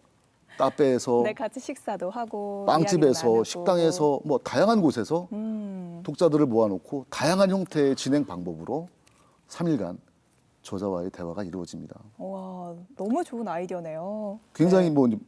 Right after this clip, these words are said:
Speaker 1: 박문현 작가라든가 조동래 작가라든가 아주, 뭐, 진짜 기성의 아주 유능하-, 유-, 유명하신 분들
Speaker 2: 음.
Speaker 1: 내려오시거든요. 이분들이 청주 시민들과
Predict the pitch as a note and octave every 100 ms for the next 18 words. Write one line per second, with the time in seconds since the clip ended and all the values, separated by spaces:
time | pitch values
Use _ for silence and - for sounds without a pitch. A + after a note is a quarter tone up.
0 | A#2 - G2+ B2+ A#2+ A2+ A2+ G#2+ F#2+ F#2
1 | F2+ F2+ F2+ G#2 A2 A2 F#2 - F2+ E2
2 | - A#2+ G2+ G2+ - _ A2+ G#2 - A2
3 | A2 G#2 G2+ F2+ G#2 D3+ F3 C#3+ B2+ F3
4 | E3+ E3 G#3 F#3+ - D3 C#3 A2+ A2+ A2+
5 | A2 G#2+ G#2 - G#3 - - _ D3+ F#3+
6 | G#3+ F3+ G#3 - G#3 G#3 - G3+ F3+ E3+
7 | E3 C#3+